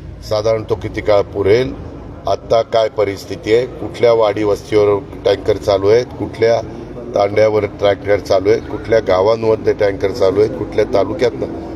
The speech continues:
चालू आहेत, कुठल्या जिल्ह्यात किती चालू आहेत, असा रोजचे रोज, रोजचे रोज नाही, दर आठवड्याला आढावा घेतला जातो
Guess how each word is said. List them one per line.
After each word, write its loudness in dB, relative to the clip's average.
चालू 2
आहेत, 4
कुठल्या -2
जिल्ह्यात 0
किती -8
चालू 2
आहेत, 4
असा 0
रोजचे 2
रोज, 4
रोजचे 2
रोज 0
नाही, 0
दर 4
आठवड्याला 2
आढावा 4
घेतला -2
जातो 0